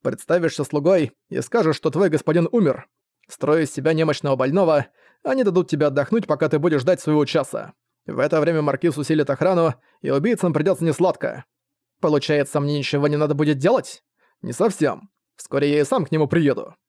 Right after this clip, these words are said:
Скандал поднимется громкий, наши враги попытаются им воспользоваться и замести следы. Останови их». «Звучит просто.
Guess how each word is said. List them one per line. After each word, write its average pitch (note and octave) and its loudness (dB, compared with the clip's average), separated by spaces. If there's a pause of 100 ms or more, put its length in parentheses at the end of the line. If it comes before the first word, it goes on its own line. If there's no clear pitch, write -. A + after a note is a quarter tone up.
(280)
Скандал B2+ -4
поднимется D3 -2
громкий, D#3+ 0 (180)
наши D#3+ -2
враги D3 0
попытаются D#3+ 0
им F3 2
воспользоваться D#3+ 0
и - 0
замести D#3 0
следы. E3 0 (320)
Останови F3 2
их». - -10 (480)
«Звучит C#3 -2
просто. C#3+ 0